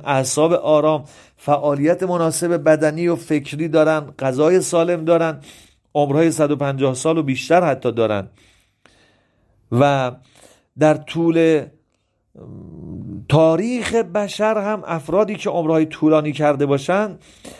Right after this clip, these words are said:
فراوان بودن. کتابی نوشته یکی از علما به نام کتاب المعمرون، اسامی صدها نفر رو اونجا جمع‌آوری کرده که عمرهای طولانی کردن.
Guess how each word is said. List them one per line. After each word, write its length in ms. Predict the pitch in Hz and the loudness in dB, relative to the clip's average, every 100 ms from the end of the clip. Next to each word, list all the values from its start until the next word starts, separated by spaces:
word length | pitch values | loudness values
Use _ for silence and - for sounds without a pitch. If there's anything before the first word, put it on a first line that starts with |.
| - _ | -20 _
فراوان 600 | - 165 180 185 220 220 | 0 4 6 4 0 -6
بودن. 320 | 208 185 185 | -8 -6 -6
کتابی 380 | 151 165 196 190 | -6 -2 0 0
نوشته 420 | 170 170 151 - | -2 -4 -4 0
یکی 240 | 185 170 175 | 2 2 2
از 220 | 160 139 _ _ _ _ _ | 0 -2 _ _ _ _ _
علما 400 | 143 147 147 170 | 4 4 4 4
به 120 | 170 151 | 2 2
نام 240 | 165 170 | -2 -4
کتاب 320 | 156 147 165 | -6 -2 0
المعمرون، 960 | 165 147 143 139 139 143 147 147 175 165 | 2 0 -2 -2 -2 -2 0 2 4 0
اسامی 600 | - 143 - 147 156 180 | -2 -4 -2 -2 0 0
صدها 640 | 160 - 156 147 151 202 | 0 0 2 2 4 4
نفر 340 | 190 170 180 185 | 2 -2 -2 0
رو 120 | 185 | 0
اونجا 240 | 170 165 | -2 -4
جمع‌آوری 560 | 151 160 151 151 156 185 | -4 -4 -2 0 0 0
کرده 320 | 160 147 135 | 0 0 0
که 340 | 127 151 175 180 - - _ _ _ _ | 0 0 0 -4 -18 -20 _ _ _ _
عمرهای 360 | 139 131 143 170 | -2 0 0 0
طولانی 440 | 139 135 131 165 | -2 -2 0 -2
کردن. 540 | 180 214 180 147 117 | 0 2 2 -2 -4